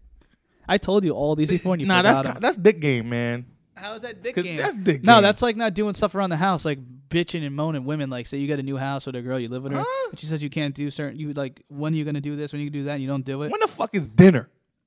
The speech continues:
Speaker 2: Nah, I'm fucking around. <laughs> Kidding, kidding,
Speaker 1: But
Speaker 2: kidding.
Speaker 1: apparently that's, that's one. And then also, "You're too needy," and I could see this one.
Speaker 2: Too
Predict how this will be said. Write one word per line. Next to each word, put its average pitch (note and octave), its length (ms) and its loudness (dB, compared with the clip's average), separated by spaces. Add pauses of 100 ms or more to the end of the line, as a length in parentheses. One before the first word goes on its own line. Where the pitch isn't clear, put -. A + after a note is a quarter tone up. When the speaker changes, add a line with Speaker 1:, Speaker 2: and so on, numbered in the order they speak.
(520)
Speaker 2:
Nah, A2+ 180 -2
I'm - 60 -6
fucking - 280 -8
around. - 380 -6
<laughs> - 0 -
Kidding, E3 440 -6
kidding, D#3 260 -4
Speaker 1:
But - 40 -18
Speaker 2:
kidding. D#3+ 100 -8
Speaker 1:
apparently G3+ 300 0
that's, F3 300 -4 (160)
that's D#3+ 240 -6
one. D#3+ 140 -6
And D#3 60 -6
then E3 60 -2
also, F3 220 -2
"You're E3 200 -2
too F#3 200 -2
needy," D#3 380 -4
and D#3+ 100 -4
I F3 80 -4
could D#3+ 140 -10
see C#3 120 -8
this B2+ 220 -10
one. A2+ 180 -14 (240)
Speaker 2:
Too A#2+ 140 -18